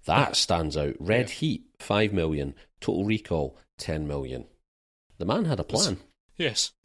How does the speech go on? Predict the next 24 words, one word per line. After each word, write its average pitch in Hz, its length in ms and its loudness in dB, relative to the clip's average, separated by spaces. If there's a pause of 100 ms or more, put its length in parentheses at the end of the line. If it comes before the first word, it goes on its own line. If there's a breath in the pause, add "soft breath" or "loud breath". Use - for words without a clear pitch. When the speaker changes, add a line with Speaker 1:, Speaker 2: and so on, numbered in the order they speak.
Speaker 1:
There's 160 200 0
T 113 160 -4
two, 127 380 -2
there's 143 180 -2
T 110 160 -4
two. 127 280 -4 (300 soft breath)
From 107 160 -2
there 147 180 4
I 139 80 4
went 117 200 4
on 113 140 2
to 110 100 -2
fourteen 117 400 2
million 101 320 4
for - 120 -6
<laughs> - 20 -2
Terminator 117 640 2
two 104 340 2 (240 loud breath)
and 101 140 -2
fifteen - 420 2
million 107 300 4
for - 120 -4
True 104 280 0
Lies. 90 400 2